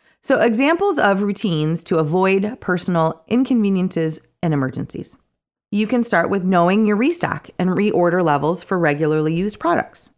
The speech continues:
Just this morning, I placed an order for groceries to be delivered. They're already on my kitchen counter. Weekly, I restock other paper goods and cleaning supplies. I know what I need,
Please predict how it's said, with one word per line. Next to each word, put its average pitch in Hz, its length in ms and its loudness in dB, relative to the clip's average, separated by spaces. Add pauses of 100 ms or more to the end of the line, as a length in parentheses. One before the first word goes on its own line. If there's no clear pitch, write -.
(480)
Just 139 320 -4
this - 160 -8
morning, 208 420 0
I 139 520 -4
placed 170 260 -4
an 202 80 -4
order 220 240 0
for 247 140 -4
groceries 254 480 -2
to 233 80 -4
be 220 120 0
delivered. 202 440 0
They're 175 180 -2
already 160 300 2
on 139 120 0
my 143 120 -2
kitchen 127 260 -8
counter. - 380 -10 (180)
Weekly, 233 420 0
I 202 120 4
restock 180 560 0
other 151 420 2
paper 240 340 0
goods 208 580 0
and 135 640 -2 (140)
cleaning 254 300 2
supplies. 226 800 0 (520)
I 185 160 2
know 180 240 2
what 190 160 2
I 170 100 4
need, 262 460 0